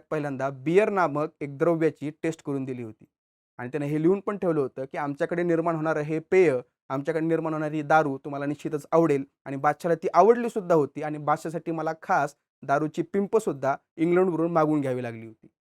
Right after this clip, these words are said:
एवढं हे जहांगीरचं दारूचं वेड होतं की जहांगीरच्या काळामध्ये ज्या काही सोन्याची नाणी पाडण्यात आली किंवा जहांगीर ज्या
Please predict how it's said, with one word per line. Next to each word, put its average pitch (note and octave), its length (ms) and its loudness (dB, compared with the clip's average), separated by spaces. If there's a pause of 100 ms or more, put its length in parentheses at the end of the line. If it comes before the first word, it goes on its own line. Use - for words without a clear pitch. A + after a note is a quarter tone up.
(600)
एवढं D#3 240 0
हे F3+ 100 0
जहांगीरचं F3+ 500 0
दारूचं F3 340 2
वेड G3 220 4
होतं D3+ 240 0
की E3+ 140 -10
जहांगीरच्या E3 520 0
काळामध्ये D#3 480 2
ज्या D3+ 160 -2
काही D#3+ 140 -4
सोन्याची D#3 440 -6
नाणी E3+ 260 0
पाडण्यात D#3+ 400 0
आली B2 220 -10
किंवा - 480 -8
जहांगीर D#3 380 -2
ज्या D#3+ 160 0